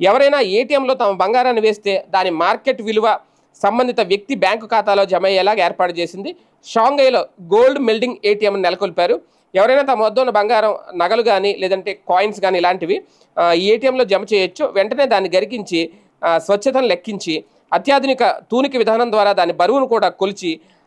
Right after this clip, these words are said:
ఆ రోజుకు ఉన్న మార్కెట్ ధర ఎంతైతే ఉంటుందో బంగారం ధర, దాని ప్రకారం విలువను లెక్కగట్టి సంబంధిత వ్యక్తి బ్యాంకు ఖాతాలో జమ చేస్తుంది. ఇదంతా నిమిషాల వ్యవధిలో జరిగిపోద్దట. నిజంగా ఇదంతా అంటే దీనివల్ల ఓకే, మనకి ఇంకా రాలేదనుకోండి,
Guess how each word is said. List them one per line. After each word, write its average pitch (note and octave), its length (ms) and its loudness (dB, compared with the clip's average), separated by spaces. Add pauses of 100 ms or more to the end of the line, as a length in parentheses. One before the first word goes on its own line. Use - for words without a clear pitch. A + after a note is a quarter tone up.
(120)
ఆ - 160 4
రోజుకు C4+ 380 2
ఉన్న A3 240 2
మార్కెట్ G#3 460 -4
ధర G#3+ 140 0
ఎంతైతే G#3+ 400 -2
ఉంటుందో E3 360 -2
బంగారం F3 440 0
ధర, D3 260 0 (420)
దాని A#3+ 240 2
ప్రకారం A#3 480 -2
విలువను A#3 320 0
లెక్కగట్టి F#3 600 -2
సంబంధిత A3 520 -2
వ్యక్తి G3 440 -4
బ్యాంకు G3 340 0
ఖాతాలో G3 400 0
జమ F3 160 0
చేస్తుంది. F#3 500 -12 (240)
ఇదంతా A3+ 340 -2
నిమిషాల A#3+ 520 -2
వ్యవధిలో A#3 320 0
జరిగిపోద్దట. F#3+ 560 -2
నిజంగా A#3 480 -2
ఇదంతా F#3+ 380 -2
అంటే F#3 240 -2
దీనివల్ల F#3+ 560 0 (260)
ఓకే, F3 200 0
మనకి D#3 260 0
ఇంకా E3+ 140 -2
రాలేదనుకోండి, F#3+ 800 -2